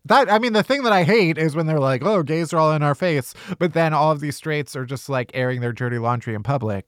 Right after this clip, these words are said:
But as a gay, in the words of Jenna Maroney, "Drama feeds our electrolytes." So I do love watching straight couples fight in public. And I pick a side and I join the fight.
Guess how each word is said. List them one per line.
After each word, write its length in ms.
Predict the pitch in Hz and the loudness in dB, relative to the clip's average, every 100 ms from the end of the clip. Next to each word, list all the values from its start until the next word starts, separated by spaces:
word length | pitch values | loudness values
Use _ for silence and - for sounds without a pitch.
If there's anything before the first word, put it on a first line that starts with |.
| - | 2
But 260 | 185 160 | 4 4
as 220 | - 143 135 | 2 -4 -4
a 60 | |
gay, 420 | 143 214 156 139 135 - - - - | -2 0 0 -2 -6 -14 -20 -20 -10
in 100 | 143 | -4
the 80 | 147 | -2
words 240 | 135 131 | -2 -4
of 60 | 127 | -4
Jenna 200 | 127 123 | -4 -2
Maroney, 580 | 143 214 196 165 147 139 _ - | -2 0 0 -2 -4 -6 _ -10
"Drama 400 | 127 135 131 127 | 0 0 0 -2
feeds 300 | - 135 123 | -4 -8 -4
our 120 | 127 | -2
electrolytes." 840 | 120 143 - 120 104 107 - - - _ | 0 -2 -4 -6 -6 -6 -12 -18 -18 _
So 400 | - 180 131 127 | -4 0 2 0
I 140 | 123 135 | -2 -4
do 180 | 139 | -4
love 260 | 135 123 110 | -2 0 0
watching 600 | 113 104 - 104 98 92 _ _ _ | -2 -4 -6 -12 -12 -16 _ _ _
straight 320 | - - 110 | -16 -10 -8
couples 320 | - 101 101 - | -8 -10 -10 -10
fight 340 | 101 92 87 - | -10 -8 -10 -12
in 120 | 104 | -14
public. 400 | 95 98 95 92 - - _ _ _ _ _ - | -10 -10 -8 -10 -12 -20 _ _ _ _ _ -8
And 140 | 117 | -6
I 80 | 120 | -6
pick 260 | - 113 | -10 -12
a 60 | 139 | -10
side 480 | - 131 104 101 - _ _ _ _ _ _ _ _ _ - | -4 -4 -2 -6 -12 _ _ _ _ _ _ _ _ _ -10
and 140 | 131 | -8
I 120 | 117 | -8
join 300 | 104 110 90 | -8 -10 -10
the 60 | 92 | -12
fight. 320 | - - 73 | -14 -14 -16